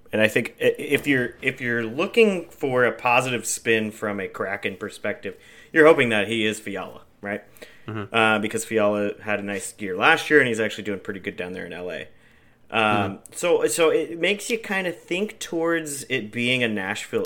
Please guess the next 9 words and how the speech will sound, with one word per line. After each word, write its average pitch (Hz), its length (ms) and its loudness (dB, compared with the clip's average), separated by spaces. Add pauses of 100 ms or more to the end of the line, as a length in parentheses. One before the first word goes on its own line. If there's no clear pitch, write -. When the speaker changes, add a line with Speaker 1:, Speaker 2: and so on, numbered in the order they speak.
(120)
Speaker 1:
issue. 240 520 -6 (880)
Um, 110 540 2
but 214 200 2
you 190 80 -6
gotta 185 200 4
look 165 160 4
at 151 100 4
guys 127 320 6
like 117 400 2